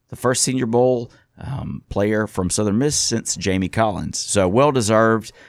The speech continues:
He's gonna get to play in his hometown in the Senior Bowl. That's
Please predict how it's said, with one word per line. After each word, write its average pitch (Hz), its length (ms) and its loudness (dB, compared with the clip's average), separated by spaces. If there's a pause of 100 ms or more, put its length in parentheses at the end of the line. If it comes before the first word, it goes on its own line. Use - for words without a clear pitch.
(120)
He's 92 140 -4
gonna 101 160 2
get 98 100 0
to - 60 -14
play 101 180 -2
in 95 60 0
his 87 100 0
hometown 107 480 2
in 98 60 0
the 98 80 2
Senior 98 300 2
Bowl. 92 340 2
That's 92 240 -2